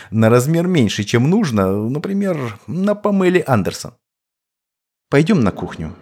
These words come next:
чай с травками успокоительный попьем, заодно и поговорим, да и перекусить не мешало бы. Ты ведь с дороги, небось, проголодалась? Ой, что я мелю? Извини».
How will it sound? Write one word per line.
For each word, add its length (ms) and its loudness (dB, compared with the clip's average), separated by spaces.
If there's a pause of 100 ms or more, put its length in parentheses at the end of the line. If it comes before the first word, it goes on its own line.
чай 300 4
с 60 -6
травками 580 2
успокоительный 840 0
попьем, 580 -2
заодно 300 4
и 40 0
поговорим, 680 2 (260)
да 100 0
и 140 6
перекусить 680 -2
не 80 -2
мешало 400 2
бы. 140 -2 (200)
Ты 80 -2
ведь 140 2
с 80 -4
дороги, 400 0 (180)
небось, 280 2
проголодалась? 680 2 (420)
Ой, 140 -4
что 380 -6
я 220 -2
мелю? 540 -2 (400)
Извини». 460 0